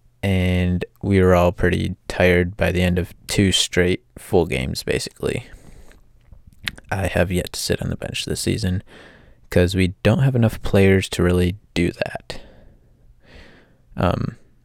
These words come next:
hopefully, the rest of the team will be able to heal up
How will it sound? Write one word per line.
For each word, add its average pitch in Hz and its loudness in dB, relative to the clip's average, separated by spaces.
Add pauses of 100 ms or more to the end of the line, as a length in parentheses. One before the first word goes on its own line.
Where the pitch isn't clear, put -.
(180)
hopefully, 95 2 (420)
the 90 2
rest 90 0
of 92 -8
the 95 -6
team 92 0
will 87 2
be 90 0
able 90 0
to 90 0
heal 90 0
up 90 0